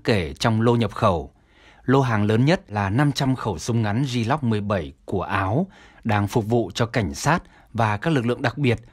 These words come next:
ở hàng chục quốc gia trên thế giới cũng được nhập vào Nga. Việc xác định chỉ một trong nhiều tuyến đường buôn lậu có thể được thực hiện bằng cách phân tích một video quảng cáo về súng carbine Sawyer bốn không bốn của Đức do trên bao bì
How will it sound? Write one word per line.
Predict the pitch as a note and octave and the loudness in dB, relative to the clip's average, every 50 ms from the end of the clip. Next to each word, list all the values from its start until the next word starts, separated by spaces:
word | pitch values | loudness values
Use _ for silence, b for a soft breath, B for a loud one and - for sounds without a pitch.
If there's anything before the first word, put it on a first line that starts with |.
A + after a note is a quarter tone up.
| b b b | b b b
ở | - G#2 D#2+ | -4 -2 -2
hàng | D#2+ G#2+ A2 G2+ | 0 -2 -2 -2
chục | - C#3 A#2 - - | -2 -2 -4 -2 -2
quốc | - D#3 B2 | -2 -2 0
gia | A2 A#2 G#2 G2+ | 0 0 0 0
trên | G2 - G2 - | -2 -4 -4 -4
thế | G#2 G#2 | -2 -2
giới | F#2+ G#2 F#2+ F#2+ G2+ C3 - B B B B B B | 0 0 0 0 0 -2 -4 B B B B B B
cũng | - B2 A#2+ B2+ C#3+ | 0 0 2 2 2
được | C#3 A2+ A2+ | 0 0 0
nhập | G#2+ G#2 G2 | -2 -4 -2
vào | - F#2 | -2 -2
Nga. | G2 G#2+ A2 G#2 G2 F2 - _ _ _ _ _ - | 0 0 0 0 -2 -4 -8 _ _ _ _ _ -4
Việc | - C3 B2 - | -2 0 0 0
xác | - - F#3+ F#3+ | -2 -4 -2 -2
định | G3 D3+ C3 A2+ A2 | -2 -2 -2 -4 -4
chỉ | - - - A#2 | -4 -2 -2 0
một | F#2 F#2 A2+ C3 B2 - - - - | 0 2 2 2 2 0 -2 -6 -4
trong | - B2 A2+ A#2 B2+ C3+ | -2 0 2 2 4 6
nhiều | D3 D#3 C3+ A2+ - | 6 6 6 4 2
tuyến | - B2 C3 D#3 | 0 0 0 2
đường | D#3+ C#3+ A2 G#2+ | 2 2 2 2
buôn | A2+ A#2+ A#2 A#2 | 2 2 2 2
lậu | A#2 A2 F#2+ - B B B B B B B | 2 2 0 -2 B B B B B B B
có | - D#3 | 0 2
thể | - E3 | 4 4
được | B2+ B2 A2 - | 2 2 0 0
thực | B2 G#2+ A2+ | -2 0 2
hiện | B2 A#2+ - - | 2 2 2 0
bằng | B2 G#2 G2+ F#2+ | 0 0 0 0
cách | D3+ D#3+ | -2 -2
phân | - - B2+ A#2 | 0 0 0 2
tích | G2 F3 F3 - | 2 0 0 2
một | C3 G#2+ F2+ F#2 | 0 0 0 0
video | G#2+ A#2 A#2 A#2+ A2 | 0 2 4 4 2
quảng | G#2+ - A#2 F#2+ - F#2 - | 2 0 -2 -2 -2 -4 -4
cáo | - F2+ F2 F#2+ A#2+ C#3+ C#3 | -2 0 0 2 0 0 0
về | A#2+ G#2 G2 | -2 -2 -2
súng | F2 - A#2+ A2 B2 | 0 0 -2 -2 -2
carbine | - - E3+ D#3 D3+ C3+ C3 A#2+ A2 | 0 0 0 0 2 2 2 2 2
Sawyer | G#2 - - B2 A#2+ A2+ A2 G#2 | 2 0 2 2 2 4 2 2
bốn | G#2 G#2 G#2+ A#2 | 2 0 -2 -2
không | - B2+ A#2 G#2+ | -2 -2 0 2
bốn | G#2+ G#2 G#2 A#2+ D3+ | 2 2 2 0 -2
của | - G2+ | -2 0
Đức | F#2+ - E3 - - - - | 2 2 2 0 -4 -16 -6
do | - A2 A2+ G#2+ A2 A2+ | -2 0 2 2 2 2
trên | - - B2+ A#2+ A2+ | 2 2 2 2 4
bao | A2 A2+ A2+ | 2 2 2
bì | A2+ A2+ G#2+ G2 F2+ D#2+ | 2 2 0 0 -2 -4